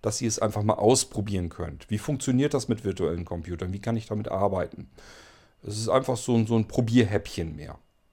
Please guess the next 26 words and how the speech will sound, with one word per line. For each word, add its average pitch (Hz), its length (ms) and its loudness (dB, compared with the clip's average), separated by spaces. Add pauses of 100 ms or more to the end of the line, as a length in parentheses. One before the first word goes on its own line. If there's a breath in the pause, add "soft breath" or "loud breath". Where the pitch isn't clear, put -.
(140)
Aber 98 360 0
ganz 98 240 -2
klar, 131 160 10
ihr 87 100 2
könnt 101 260 4
natürlich, 127 440 0
das - 180 -4
ist 98 140 -6
ein 95 100 0
vollwertiges 98 720 -2
Adriane 104 420 -2
Knoppix - 420 -4
in 98 120 0
diesem 87 200 -6
Beispiel 82 400 -8
jetzt, 80 220 -10 (280 loud breath)
ihr 87 120 -8
könnt 80 260 -12
da 90 60 -2
ganz - 260 -6
normal 135 320 -6
mit 131 140 -8
arbeiten, 131 440 -6
ist - 140 -18
kein 82 160 -12
Problem. 104 420 -8